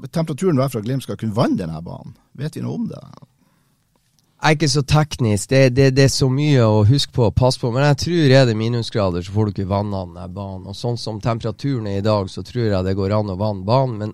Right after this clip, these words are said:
Speaker 2: også når det er litt sånn duskregn i lufta, så trenger du jo faktisk ikke å vanne banen. Da,
Speaker 1: Mm.
Speaker 2: da tar, eh, værgudene seg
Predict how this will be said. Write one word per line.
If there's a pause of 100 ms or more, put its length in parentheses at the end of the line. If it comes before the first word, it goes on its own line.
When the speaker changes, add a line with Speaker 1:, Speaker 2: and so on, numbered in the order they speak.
Speaker 2:
også
når
det
er
litt
sånn
duskregn (100)
i
lufta,
så
trenger
du
jo
faktisk
ikke
å
vanne
banen. (340)
Da, (220)
Speaker 1:
Mm.
Speaker 2:
da (100)
tar,
eh,
værgudene
seg